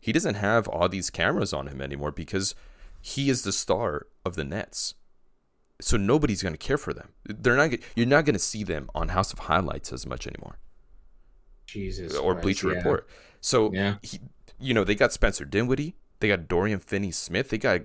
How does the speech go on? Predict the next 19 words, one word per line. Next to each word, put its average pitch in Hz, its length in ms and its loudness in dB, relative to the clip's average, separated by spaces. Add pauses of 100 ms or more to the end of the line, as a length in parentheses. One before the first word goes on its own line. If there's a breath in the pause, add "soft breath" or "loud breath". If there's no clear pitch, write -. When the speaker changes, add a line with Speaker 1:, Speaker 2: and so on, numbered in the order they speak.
(120)
Speaker 1:
these, 120 240 -2 (500 loud breath)
Mikal 110 300 2
Bridges 117 280 2
and 90 140 -6
Dorian 92 340 0
Finney-Smith 87 600 -4
are - 80 -4
good 78 220 -4
defensive - 380 -8
players, 67 380 -4
and 71 140 -4
they 76 60 -2
could 71 160 -8
knock 69 200 -8
down - 180 -12
some - 160 -10
sh-, - 100 -14
good - 180 -6
shots. - 540 -4